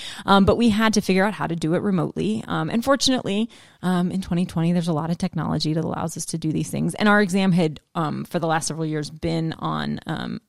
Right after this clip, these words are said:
uh, computer software, ExamSoft, is what we've been using for several years. So thankfully that was already in place. Um, but we were like, "Okay, well, how can we ensure exam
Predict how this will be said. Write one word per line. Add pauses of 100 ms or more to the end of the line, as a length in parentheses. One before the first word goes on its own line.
(120)
uh, (120)
computer
software,
ExamSoft, (280)
is
what
we've
been
using
for
several
years.
So
thankfully
that
was
already
in
place. (340)
Um,
but
we
were
like,
"Okay,
well,
how
can
we
ensure
exam